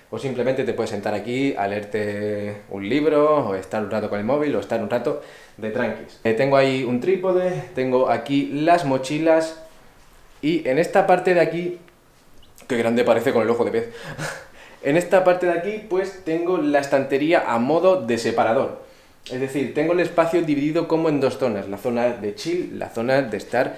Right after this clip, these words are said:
tranquilos. Falta algo en las paredes, algún póster o algo, ¿no? <laughs> Eh, la zona de chill es esta de aquí y ahí tenemos la zona de trabajo, con el ordenador,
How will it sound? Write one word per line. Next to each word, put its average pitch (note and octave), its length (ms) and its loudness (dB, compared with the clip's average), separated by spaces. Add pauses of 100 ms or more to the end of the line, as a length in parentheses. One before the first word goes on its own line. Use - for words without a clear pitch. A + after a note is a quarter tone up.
(280)
tranquilos. C3 600 0 (200)
Falta G#2+ 220 -4
algo A2 140 0
en G#2+ 40 -2
las G#2+ 80 -2
paredes, G#2 440 -4 (120)
algún F#2+ 180 -10
póster G#2 280 -6
o - 20 2
algo, G2 160 -2
¿no? A2+ 160 -6
<laughs> - 800 -8 (800)
Eh, B2 280 6
la A#2+ 140 6
zona D#3+ 260 2
de B2 200 2
chill F#3+ 420 0
es A#2 140 -6
esta B2 260 0
de A#2 100 0
aquí D3 380 -2
y C#3 80 -2
ahí D3+ 160 2
tenemos D3+ 440 2
la A2 220 2
zona D3+ 460 4
de A#2 220 2
trabajo, A2 500 0
con G#2+ 160 -4
el G2+ 80 -4
ordenador, D#3+ 920 4